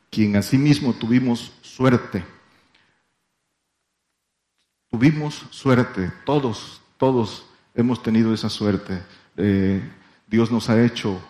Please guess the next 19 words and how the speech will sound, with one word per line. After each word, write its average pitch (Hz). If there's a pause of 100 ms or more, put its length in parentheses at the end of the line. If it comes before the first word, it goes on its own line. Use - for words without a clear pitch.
(180)
aptos -
a 101
todos 113 (380)
para 95
esa 110
suerte, 98
nada 107
más 107
que 95
esa 110
suerte 104
se 95
tiene 104
que 101
tomar. 92 (400)
Dice, 123 (160)
"Habiendo 127
sido 147 (160)
predestinados 117